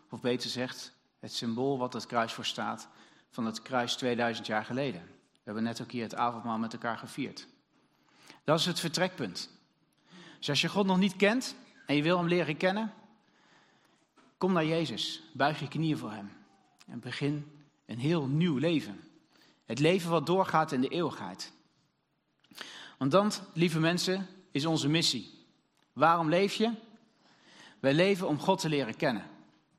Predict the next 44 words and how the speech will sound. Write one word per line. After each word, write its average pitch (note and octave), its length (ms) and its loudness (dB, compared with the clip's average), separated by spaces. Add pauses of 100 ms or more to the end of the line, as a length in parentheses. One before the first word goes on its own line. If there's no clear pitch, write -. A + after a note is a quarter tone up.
(320)
Hier, D#3 480 0 (960)
en C3+ 100 -4
dat C3 120 -2
gaat A#2+ 200 -6
door D3+ 200 0
in A#2+ 60 -2
de B2+ 80 -4
eeuwigheid. G#2+ 640 -8 (840)
Want D#3+ 280 -2
ik B2 180 -6
denk E3 300 -2 (680)
dat B2 160 -6
om B2+ 140 -2
God C3+ 220 -8
echt D#3+ 200 -4
te D#3 80 -4
leren B2+ 300 -2
kennen, D#3+ 440 -2 (540)
ik - 60 -20
heb A2+ 100 -6
het A#2+ 100 -6
ook A#2+ 160 -6
geschreven C#3 460 -2
in B2 80 0
de A#2+ 60 -2
introductie B2 520 -4
hier A#2+ 140 -4
in A2 80 -6
de G#2 60 -10
folder, C#3 480 -8 (920)
ik C#3 140 0
denk D#3 140 2
dat C#3+ 80 4
we C3+ 60 2
daar C#3 140 4
de C3 80 -2
eeuwigheid B2+ 400 -2
voor B2 120 -6
nodig C#3+ 280 -2
hebben. E2+ 200 -14 (800)
Hij A#2+ 160 -4
is A#2+ 120 0
zo E3+ 180 4
groot, D#3+ 500 -2